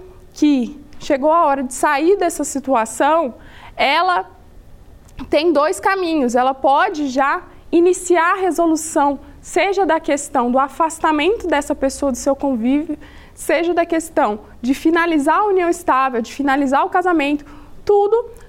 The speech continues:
de uma vez só, né? Por uma nova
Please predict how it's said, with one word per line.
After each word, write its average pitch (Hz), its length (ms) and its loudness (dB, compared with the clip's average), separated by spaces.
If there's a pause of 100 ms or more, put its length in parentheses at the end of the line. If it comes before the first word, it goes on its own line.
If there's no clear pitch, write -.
(100)
de 285 140 2
uma 359 240 2
vez 302 500 -2 (160)
só, - 720 -2 (120)
né? 226 260 -2 (380)
Por 339 200 2
uma 349 260 2
nova 339 600 2